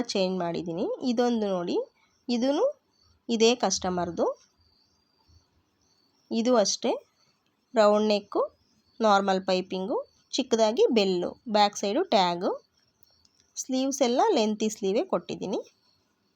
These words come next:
ಸ್ಯಾರೀಸು ಅಷ್ಟೇ ಒಂದಕ್ಕಿಂತ ಒಂದು ಚೆನ್ನಾಗಿದ್ದಾವೆ ಸ್ಯಾರಿಗಳು. ಸ್ಯಾರಿಗಳು ತುಂಬ ಗ್ರ್ಯಾಂಡಾಗಿರೋದ್ರಿಂದ ಬ್ಲೌಸಸ್ ಎಲ್ಲ ಸಿಂಪಲ್ಲಾಗೆ ಸ್ಟಿಚ್ ಮಾಡಿಕೊಡಿ ಅಂತ ಕೇಳಿದ್ದಾರೆ. ಇದೂ ಅಷ್ಟೇ ನೋಡಿ, ಆನಂದ ಕಲರ್ ಅಂತೀವಲ್ವ, ಬ್ಲೂ ಕಲರು.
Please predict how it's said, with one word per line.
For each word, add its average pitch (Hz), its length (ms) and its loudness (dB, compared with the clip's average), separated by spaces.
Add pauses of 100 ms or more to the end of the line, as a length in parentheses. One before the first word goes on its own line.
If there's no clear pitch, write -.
(1400)
ಸ್ಯಾರೀಸು 254 680 2 (100)
ಅಷ್ಟೇ - 360 0
ಒಂದಕ್ಕಿಂತ 240 560 0 (100)
ಒಂದು 240 240 2
ಚೆನ್ನಾಗಿದ್ದಾವೆ 196 720 -2
ಸ್ಯಾರಿಗಳು. 196 640 -2 (540)
ಸ್ಯಾರಿಗಳು 262 520 2
ತುಂಬ 226 280 0
ಗ್ರ್ಯಾಂಡಾಗಿರೋದ್ರಿಂದ 208 1000 -2
ಬ್ಲೌಸಸ್ 226 580 0
ಎಲ್ಲ 240 160 0
ಸಿಂಪಲ್ಲಾಗೆ 226 640 -2
ಸ್ಟಿಚ್ 220 340 -8
ಮಾಡಿಕೊಡಿ 196 460 -4
ಅಂತ 185 260 -6
ಕೇಳಿದ್ದಾರೆ. 175 500 -2 (600)
ಇದೂ 240 320 0
ಅಷ್ಟೇ 202 320 -2
ನೋಡಿ, 190 300 -4
ಆನಂದ 214 420 0
ಕಲರ್ 190 260 -4
ಅಂತೀವಲ್ವ, 185 460 -4
ಬ್ಲೂ 214 280 -2
ಕಲರು. 196 420 -4